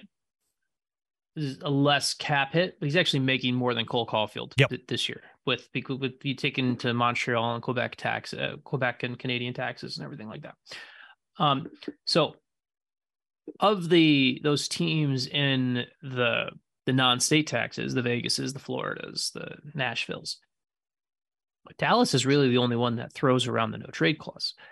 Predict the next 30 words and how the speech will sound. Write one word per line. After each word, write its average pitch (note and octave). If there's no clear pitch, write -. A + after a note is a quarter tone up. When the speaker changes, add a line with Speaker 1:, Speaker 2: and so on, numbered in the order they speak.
Speaker 1:
Uh, B2
and B2+
that's -
one B2
of B2
the B2+
things C#3+
that C#3
players C#3+
like D3
Joe E3
Pavelski D3+
notice. -
It's -
one C3
of B2
the B2
things C#3+
that, D3+
um, C3+
I'm C3+
sure D3
if, C#3
when C#3+
having C#3+
the C#3+
discussion C#3+
with C#3
Evgeny C3+
Dadonov, C3+